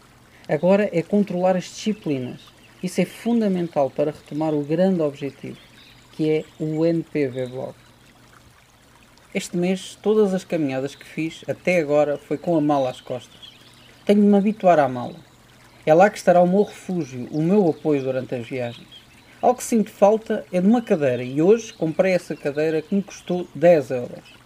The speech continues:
Pensei que fosse mais cara. A cadeira é útil porque permite que eu possa descansar em qualquer local.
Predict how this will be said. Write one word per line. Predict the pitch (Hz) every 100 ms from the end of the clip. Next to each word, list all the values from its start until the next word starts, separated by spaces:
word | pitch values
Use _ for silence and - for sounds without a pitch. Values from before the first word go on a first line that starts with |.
| _ - -
Pensei | 247 247 262
que | -
fosse | 202 -
mais | 160 147
cara. | - 127 151 - _ _ - - - - -
A | 202
cadeira | 262 247 240
é |
útil | 208 208 202 139 -
porque | 151 -
permite | - 175 202 202
que | 190
eu |
possa | 160 175 170
descansar | 147 - 151 - 165
em | 165
qualquer | 165 160 - 180 170
local. | 170 151 - 127 120